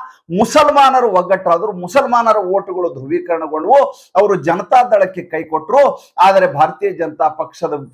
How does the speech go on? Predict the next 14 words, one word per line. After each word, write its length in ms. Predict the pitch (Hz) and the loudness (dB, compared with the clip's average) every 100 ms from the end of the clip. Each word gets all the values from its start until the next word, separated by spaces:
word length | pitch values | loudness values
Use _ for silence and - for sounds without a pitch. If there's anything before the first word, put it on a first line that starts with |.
| - | 2
ಸೋಲಿಸ್ಲಿಕ್ಕೆ 1000 | 233 285 - 202 165 - 202 202 - _ | 4 4 0 -6 -8 0 0 0 -10 _
ಅವರ 200 | 143 160 151 120 - _ _ - | -4 0 2 0 -4 _ _ -6
ಸಂಪೂರ್ಣವಾದಂಥ 1040 | 170 190 240 254 247 220 196 175 160 165 | -6 -4 -4 0 2 2 2 2 -2 -4
ತಂತ್ರಗಾರಿಕೆ 800 | 160 160 156 156 127 113 - 151 | -4 -6 -4 -6 -4 -6 -8 -20
ಶುರುವಾಯಿತು. 800 | - 107 92 - _ _ _ _ | -20 -20 -20 -20 _ _ _ _
ನೋಡಿ 280 | - 254 190 | 0 2 2
ರಾಜಕಾರಣ 580 | 135 165 185 180 165 147 | 2 0 -2 -2 -2 -2
ಹೇಗೆ 420 | 110 135 214 202 | -6 -4 -4 -6
ಕೆಲಸ 300 | - 151 156 202 | -6 -6 -2 -2
ಮಾಡುತ್ತೆ 400 | 185 160 151 - | -2 -4 -4 -6
ಅನ್ನೋದನ್ನ 380 | 147 120 143 165 | -8 -8 -8 -6
ನಾವು 240 | 151 117 | -6 -8
ಅರ್ಥ 200 | - _ 143 | -10 _ -10
ಮಾಡ್ಕೋಬೇಕು. 640 | 120 120 101 101 _ _ | -10 -12 -18 -20 _ _